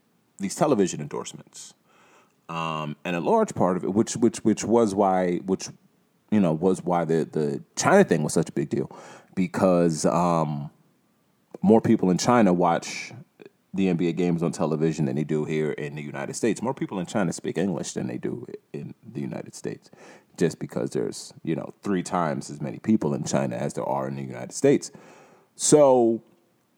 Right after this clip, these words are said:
you know, we have issues in the United States where, um, <sighs> certain demographics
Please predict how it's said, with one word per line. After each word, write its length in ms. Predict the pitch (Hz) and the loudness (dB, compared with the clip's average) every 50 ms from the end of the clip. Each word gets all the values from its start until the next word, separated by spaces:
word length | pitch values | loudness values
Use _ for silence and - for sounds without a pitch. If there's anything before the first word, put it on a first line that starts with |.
| _ _ _ _ _ _ _ _ _ _ _ _ _ _ _ _ _ _ _ _ _ - - - _ - | _ _ _ _ _ _ _ _ _ _ _ _ _ _ _ _ _ _ _ _ _ -16 -16 -8 _ 2
you 100 | 151 156 | 4 4
know, 140 | 143 120 | 4 4
we 200 | 113 104 120 131 | 2 0 -2 -6
have 300 | 127 131 143 151 160 147 | -6 -4 -2 0 0 0
issues 460 | 135 139 131 - - 135 123 113 98 110 | 0 -2 -2 0 2 4 4 6 6 4
in 80 | 104 | 4
the 80 | 101 101 | 4 4
United 380 | 98 95 98 95 92 85 - | 4 4 2 2 0 0 -2
States 640 | - - - 139 127 117 104 104 - - - - - | -4 -2 0 2 2 2 2 -2 -4 -8 -8 -8 -10
where, 760 | 92 92 98 95 90 90 90 87 85 85 82 80 80 80 80 - - - _ _ _ | -8 -6 -4 -2 -2 -2 -2 -2 -2 -2 -4 -4 -4 -6 -8 -10 -16 -20 _ _ _
um, 680 | 90 90 90 87 87 82 80 80 80 78 76 73 73 - - _ _ _ _ _ _ _ _ _ _ _ _ _ _ - - - _ _ _ - - _ _ _ _ _ _ _ _ _ _ _ _ _ _ _ _ _ _ _ _ _ _ _ _ _ _ - | -4 -2 -2 0 0 0 -2 -2 -2 -2 -4 -6 -8 -12 -18 _ _ _ _ _ _ _ _ _ _ _ _ _ _ -16 -16 -16 _ _ _ -20 -20 _ _ _ _ _ _ _ _ _ _ _ _ _ _ _ _ _ _ _ _ _ _ _ _ _ _ -12
<sighs> 60 | - - - - - - - - - - - - _ _ _ _ _ _ _ _ _ _ _ _ _ _ _ _ _ _ | -8 -6 -6 -6 -6 -8 -10 -12 -14 -16 -18 -20 _ _ _ _ _ _ _ _ _ _ _ _ _ _ _ _ _ _
certain 320 | - - 180 175 139 131 | 0 2 4 4 4 4
demographics 800 | 120 120 113 98 101 104 104 98 90 - 87 78 - - - - | 4 4 4 4 4 2 2 2 0 -2 -4 -6 -4 -6 -8 -8